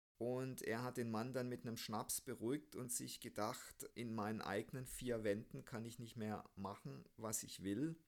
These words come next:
Ich finde den Traum insofern interessant, weil er ja auf der einen Seite was Surreales hat, dass die Wände plötzlich weg sind, auf der anderen Seite aber auch wieder was sehr Realistisches hat, dass man, dass er wirklich seine eigene Wohnung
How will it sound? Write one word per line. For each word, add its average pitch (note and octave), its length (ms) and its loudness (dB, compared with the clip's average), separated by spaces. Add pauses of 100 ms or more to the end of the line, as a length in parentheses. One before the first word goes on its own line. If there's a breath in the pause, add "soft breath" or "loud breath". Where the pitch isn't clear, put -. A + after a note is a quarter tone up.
Ich B2 280 -4
finde D3 320 0
den C#3+ 160 0
Traum B2 480 4
insofern C3+ 920 0 (140)
interessant, C3 880 2
weil C3 220 2
er B2+ 280 4
ja A#2+ 460 2
auf A2 160 0
der G2 140 4
einen C#3+ 180 4
Seite D3 280 6
was B2 180 6
Surreales D3 640 2
hat, D3 180 0
dass B2 140 0
die G#2 140 0
Wände C3 260 2
plötzlich C3+ 480 -4
weg B2 180 2
sind, B2+ 200 -4
auf A#2 160 -4
der - 180 -4
anderen C3 380 -2
Seite B2+ 420 2
aber A2 280 0
auch G#2+ 360 -2
wieder A2 400 -2
was A2 360 2
sehr A2+ 500 2
Realistisches A2 840 2
hat, D3 320 -4 (140)
dass A#2 220 -6
man, G#2+ 300 -4
dass - 180 0
er G#2+ 100 0
wirklich - 300 -4
seine G#2+ 300 -4
eigene F#2 340 -4
Wohnung D3 480 -2